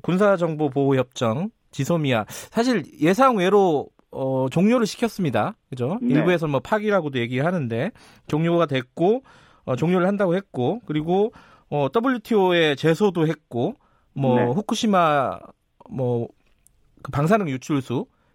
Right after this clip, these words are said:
Speaker 1: 이쪽도
Speaker 2: 네, 네.
Speaker 1: 문제 제기를 국제적으로 지금 지속적으로 하고 있고, 약간 강공 위주였어요. 쭉 복기를 해보면은.
Speaker 2: 예, 그렇죠, 그렇죠. 예, 예.
Speaker 1: 이걸 평가해보면 어떻습니까?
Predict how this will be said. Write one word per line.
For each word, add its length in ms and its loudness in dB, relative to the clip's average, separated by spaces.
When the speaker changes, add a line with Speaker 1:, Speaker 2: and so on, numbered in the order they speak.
Speaker 1:
이쪽도 340 0
Speaker 2:
네, 160 0
네. 240 4
Speaker 1:
문제 240 0
제기를 460 0
국제적으로 540 0
지금 160 -6
지속적으로 420 -4
하고 160 -2
있고, 140 -8
약간 200 0
강공 500 0
위주였어요. 500 -2
쭉 280 -4
복기를 320 -2
해보면은. 380 0
Speaker 2:
예, 100 -2
그렇죠, 380 -2
그렇죠. 280 -8
예, 80 2
예. 60 2
Speaker 1:
이걸 300 2
평가해보면 680 0
어떻습니까? 800 0